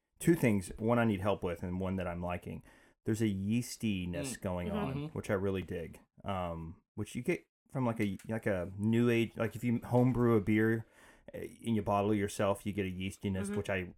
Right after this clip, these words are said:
Speaker 1: I like. It's not, and I don't, I, this is over, I, it's not carbonated. This is not carbonated. There's
Speaker 3: Yep.
Speaker 1: no carbonation.
Speaker 3: It is whiskey, American malt whiskey.
Speaker 1: Yes,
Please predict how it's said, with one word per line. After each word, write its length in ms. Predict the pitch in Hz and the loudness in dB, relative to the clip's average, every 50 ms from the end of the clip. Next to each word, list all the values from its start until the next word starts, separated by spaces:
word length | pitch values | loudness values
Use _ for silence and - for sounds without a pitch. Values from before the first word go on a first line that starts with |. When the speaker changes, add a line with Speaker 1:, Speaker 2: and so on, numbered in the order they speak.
| _ - | _ -6
Speaker 1:
I 80 | 95 | -4
like. 340 | 92 90 90 92 98 - - _ _ _ _ _ _ _ _ _ _ _ _ _ _ _ | -4 -2 -2 -4 -4 -6 -10 _ _ _ _ _ _ _ _ _ _ _ _ _ _ _
It's 200 | - 123 - - | -2 -2 0 0
not, 300 | 120 120 120 127 135 - - _ _ _ _ _ - - - _ - | 2 2 2 2 0 -2 -8 _ _ _ _ _ -20 -20 -20 _ -4
and 160 | 104 101 98 | -2 0 2
I 40 | 98 | 2
don't, 180 | 101 110 104 - | 2 2 2 2
I, 360 | 107 101 90 82 87 85 85 - | 2 2 2 0 -4 -8 -8 -6
this 220 | 98 104 95 92 | -6 -8 -6 -6
is 120 | 95 90 | -6 -6
over, 520 | 98 - 104 107 95 101 98 95 95 92 90 95 | -2 0 2 2 2 0 0 -2 -2 -4 -4 -6
I, 200 | - - - - - - - | -6 -6 -6 -10 -12 -8 -8
it's 140 | 113 110 - | -8 -4 0
not 160 | 123 113 113 - | 0 0 0 2
carbonated. 540 | - 117 104 95 104 92 90 87 87 85 85 - _ _ | 4 4 4 4 2 -2 -2 -4 -4 -6 -8 -14 _ _
This 140 | 101 92 - | -10 -8 -6
is 120 | 98 90 | -6 -4
not 240 | 98 95 92 95 - | -4 -4 -4 -4 -4
carbonated. 460 | - 98 95 85 92 92 90 90 87 | -2 -4 -2 -2 -4 -6 -6 -8 -8
There's 140 | - - - | -10 -8 -6
Speaker 3:
Yep. 80 | 92 90 | -6 -6
Speaker 1:
no 60 | 87 | -6
carbonation. 580 | - 92 90 85 85 85 85 82 - - - - - _ - - | -6 -6 -6 -6 -6 -6 -8 -8 -10 -12 -14 -16 -20 _ -16 -6
Speaker 3:
It 140 | 226 220 220 | -4 0 0
is 160 | 262 269 - 196 | 0 0 0 -2
whiskey, 360 | 214 214 214 - - 170 156 | -2 -2 -2 -4 -8 -8 -8
American 440 | 160 180 196 202 208 202 - 208 196 | -4 -2 -2 -2 -2 -4 -4 -6 -6
malt 220 | 175 175 - - | -6 -6 -8 -10
whiskey. 200 | - - - 107 | -12 -6 -2 -2
Speaker 1:
Yes, 240 | 101 87 - - | -2 -2 -2 -6